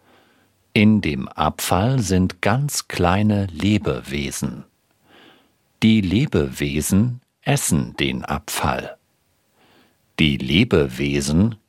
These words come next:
geben dann viele Nährstoffe ab. Den Kompost benutzen viele Bauern als Dünger.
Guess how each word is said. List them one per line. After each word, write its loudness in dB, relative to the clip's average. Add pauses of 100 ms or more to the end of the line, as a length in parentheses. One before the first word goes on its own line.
geben 0
dann 0
viele 0
Nährstoffe -2
ab. -4 (1400)
Den 0
Kompost 0 (120)
benutzen 2
viele 0
Bauern 2 (100)
als -4 (140)
Dünger. 0